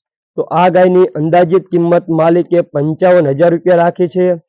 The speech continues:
તેમાં પણ ફેરફાર થઈ જશે. ત્યારબાદ આ તાજી વિયાણેલ બન્ની નસલની ભેંસની વાત કરીએ તો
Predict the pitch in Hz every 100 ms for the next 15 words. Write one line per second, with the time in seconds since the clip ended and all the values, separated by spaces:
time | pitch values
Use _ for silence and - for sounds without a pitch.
0 | _ _ _ _ - 165 180 170 180 180
1 | 165 165 170 170 - 165 160 - 170 165
2 | 175 185 180 180 165 _ _ _ _ -
3 | 165 175 180 185 175 175 160 147 151 185
4 | 180 185 185 175 147 160 180 175 180 175
5 | 156 139 160 165 190 180 175 196 165 120
6 | _ _ _ _ _ -